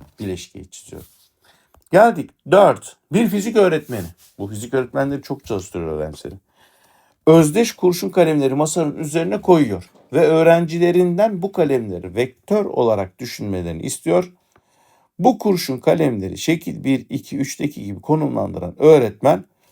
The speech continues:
şekil birde bileşke vektörün büyüklüğünün on beş birim olduğunu söylüyor. Ha, bileşke vektörün büyüklüğü on beş birimmiş. Yani başlangıç noktasından bitiş noktasına çizdiğim şurası on beş. Demek ki bir kare,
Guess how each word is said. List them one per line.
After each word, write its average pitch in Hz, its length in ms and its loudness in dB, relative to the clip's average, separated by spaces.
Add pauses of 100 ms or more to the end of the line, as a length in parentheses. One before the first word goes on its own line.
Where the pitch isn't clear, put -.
(340)
şekil 180 480 -2
birde 98 460 -4
bileşke 151 440 0
vektörün 101 420 -4
büyüklüğünün 104 300 -8
on 139 220 2
beş 143 240 -4
birim 95 260 -10
olduğunu 123 380 -2
söylüyor. 87 460 -8 (360)
Ha, 87 460 -8 (500)
bileşke 113 420 -6
vektörün 107 460 -12
büyüklüğü 107 320 -8
on 107 300 -4
beş 92 280 -10
birimmiş. 80 400 -16 (360)
Yani 120 380 2
başlangıç 104 560 -4
noktasından 101 540 -12
bitiş - 220 -20
noktasına 101 520 -14
çizdiğim 95 420 -12
şurası 117 340 -8
on 117 180 -4
beş. - 220 -12
Demek 147 300 -4
ki 101 180 -10 (400)
bir 202 220 -4
kare, - 340 -4